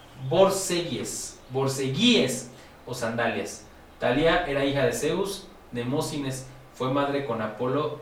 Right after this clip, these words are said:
de los Coribantes. Madri-, mar-,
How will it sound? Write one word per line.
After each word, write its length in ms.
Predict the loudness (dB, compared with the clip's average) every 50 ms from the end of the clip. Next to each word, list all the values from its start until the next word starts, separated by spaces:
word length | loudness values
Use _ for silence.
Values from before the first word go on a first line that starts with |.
| -8 -6
de 140 | -4 -2
los 340 | -2 -2 -2 -2 -4 -6 -10 -14 -14 -6
Coribantes. 880 | -4 -2 -2 0 -2 -2 -2 -2 -4 -4 -6 -8 -10 -10 -10 -10 -10 -12 -14 -16 -18 -20 -20 -20 -20 -20 -20 -20 -20 -20 -20 -20 -20 -20 -20 -20 -20 -20 -20 -20 -20 -16 -10
Madri-, 640 | -8 -6 -6 -6 -6 -8 -10 -12 -12 -12 -12 -12 -14 -16 -16 -14
mar-, 260 | -12 -10 -10 -10 -12